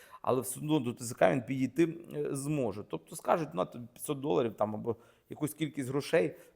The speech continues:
принеси туди», а, е, коли людина буде підходити до самої будівлі, відбудеться вибух. І він навіть нічого не буде розуміти. Так само, ну, можливо, і цей чоловік, який сьогодні приносив речі, він не знав, що в них є, е, вибухівка.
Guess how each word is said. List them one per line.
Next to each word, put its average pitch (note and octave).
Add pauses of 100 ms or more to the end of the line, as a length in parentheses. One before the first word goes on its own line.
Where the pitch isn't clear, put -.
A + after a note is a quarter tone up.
принеси D#3
туди», D3+
а, B2+
е, B2+
коли D3
людина C#3+
буде C3+
підходити C3
до A#2+
самої C#3
будівлі, C3+
відбудеться A#2
вибух. A2
І C3
він C#3+
навіть C#3
нічого C3+
не C3
буде B2+
розуміти. A#2+ (260)
Так -
само, C3
ну, D3
можливо, B2+
і B2+
цей A#2+
чоловік, G#2
який G#2
сьогодні D#3+
приносив A#2
речі, A2+ (260)
він C3
не B2+
знав, D3
що -
в G#2
них B2+
є, A#2 (180)
е, A#2+
вибухівка. C3+